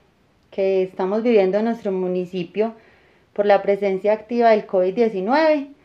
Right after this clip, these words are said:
se hace todavía mucho más importante el lavado adecuado de nuestras manos, la correcta higiene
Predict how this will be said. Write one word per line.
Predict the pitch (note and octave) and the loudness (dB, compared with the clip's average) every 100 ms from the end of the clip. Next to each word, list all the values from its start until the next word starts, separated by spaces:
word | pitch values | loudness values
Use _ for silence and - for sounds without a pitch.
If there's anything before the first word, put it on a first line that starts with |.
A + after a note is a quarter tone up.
| _ _ _ _ _ | _ _ _ _ _
se | A3+ | 4
hace | A3 G#3+ B3 C4 | 6 6 2 2
todavía | C4+ G#3+ G3+ G#3+ | 4 6 4 2
mucho | A#3+ C#4 C#4 C#4 | 2 2 2 2
más | C4+ C4 C4 | 0 2 2
importante | C4 G#3+ F#3+ - C4 C#4+ B3 A#3+ G#3+ G3 _ _ _ _ _ | 0 0 -4 0 0 2 0 0 0 -2 _ _ _ _ _
el | G3+ G3 F#3+ F#3+ F#3+ - | 2 4 4 4 2 0
lavado | F#3+ G3 F#3+ F#3+ F#3 F#3 G3 A3+ A3+ _ | 0 4 4 6 4 4 4 2 -4 _
adecuado | - F#3+ F#3+ - F#3+ F#3 | 2 2 2 2 4 6
de | G#3+ | 4
nuestras | G3+ F3+ - E3+ | 2 -2 -2 -2
manos, | F#3 A3+ C4+ B3+ A#3+ - _ _ _ _ _ _ _ _ | -2 0 0 0 -2 -6 _ _ _ _ _ _ _ _
la | G#3 G#3 G3+ | 2 2 2
correcta | - G#3 G#3+ G3+ G3 - A3+ | 2 4 6 4 2 2 2
higiene | A#3+ B3+ A#3+ A3+ A3+ A3+ | 2 2 2 2 -2 -4